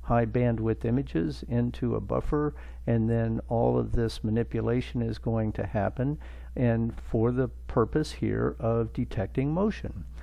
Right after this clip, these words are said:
Okay, well, I don't have a camera hooked up to my computer right now, but I can exercise images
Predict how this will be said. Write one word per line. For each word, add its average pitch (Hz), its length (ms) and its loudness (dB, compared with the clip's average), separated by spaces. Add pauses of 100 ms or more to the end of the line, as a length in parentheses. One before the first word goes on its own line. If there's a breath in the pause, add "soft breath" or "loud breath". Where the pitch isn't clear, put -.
(220 loud breath)
Okay, 151 320 4
well, 156 320 4
I 147 100 4
don't 156 200 4
have 139 260 2
a 110 80 2
camera 113 400 2
hooked - 320 0
up 110 140 0
to - 120 -6
my 101 140 0
computer 107 480 -2
right 113 240 -4
now, 113 260 -4
but 123 160 0
I 113 140 6
can 185 420 0
exercise 117 800 -2
images 117 680 -2